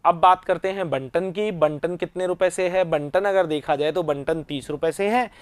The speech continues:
जिसमें दस रुपए प्रीमियम है, तो इसकी एंट्री शेयर allotment account debit to share capital to securities premium, तो ये डाल दीजिए आप शेयर अलॉटमेंट तीस हजार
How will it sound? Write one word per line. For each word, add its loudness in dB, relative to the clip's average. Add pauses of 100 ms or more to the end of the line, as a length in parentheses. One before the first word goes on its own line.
(240)
जिसमें 0
दस -2
रुपए -4
प्रीमियम -2
है, -4
तो -4
इसकी -6
एंट्री -2 (320)
शेयर 6
allotment 6
account 0
debit -2
to 6 (120)
share 4
capital 0
to -2
securities -2 (340)
premium, 0 (180)
तो -10
ये -10
डाल -6
दीजिए -4
आप 0
शेयर -4
अलॉटमेंट -2 (1040)
तीस -2
हजार 0